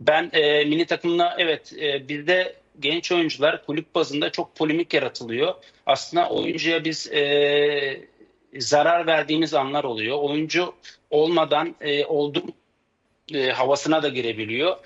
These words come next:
Önemli olan oyuncuyu iyi tanımak, oyuncuyu iyi yönlendirmek, oyuncuyla iyi iletişim kurmak. Evet, eksiklerini söylemek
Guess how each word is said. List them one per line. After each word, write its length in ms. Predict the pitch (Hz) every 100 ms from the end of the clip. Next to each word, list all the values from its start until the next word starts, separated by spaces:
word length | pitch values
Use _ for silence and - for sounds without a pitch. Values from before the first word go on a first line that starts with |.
| _
Önemli 380 | - 165 175 190
olan 280 | 240 359 -
oyuncuyu 380 | 143 156 156 170
iyi 220 | 147 160
tanımak, 480 | 165 160 151 156 - _ _
oyuncuyu 460 | 139 147 143 147
iyi 220 | 160 131 143
yönlendirmek, 760 | 147 151 151 151 143 147 147 -
oyuncuyla 520 | 123 135 151 151 165 156
iyi 220 | 127 143
iletişim 360 | 147 - 123
kurmak. 440 | 117 110 113 147 -
Evet, 240 | 156 143 147
eksiklerini 600 | 143 - 151 147 147 165
söylemek 560 | - 160 160 175 -